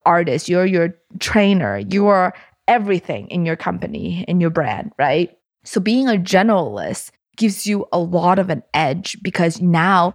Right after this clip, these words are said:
you know a little bit of everything, just enough to get you started, just enough to kinda get you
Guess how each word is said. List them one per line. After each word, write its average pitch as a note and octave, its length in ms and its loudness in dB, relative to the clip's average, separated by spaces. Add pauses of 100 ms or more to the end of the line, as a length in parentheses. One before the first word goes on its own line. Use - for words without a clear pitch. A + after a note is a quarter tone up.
(140)
you A3+ 140 6
know A3 260 4
a G3+ 60 4
little A#3 340 4
bit C#4 160 2
of A#3 120 0
everything, G3 640 2
just B3 360 2
enough G3+ 480 2 (280)
to G3+ 80 0
get G3 180 4
you F3+ 100 -2
started, D3+ 440 -4 (260)
just C4+ 340 2
enough A3+ 460 2
to A3 80 -4
kinda E3+ 320 -2
get F3+ 320 0
you F3 320 0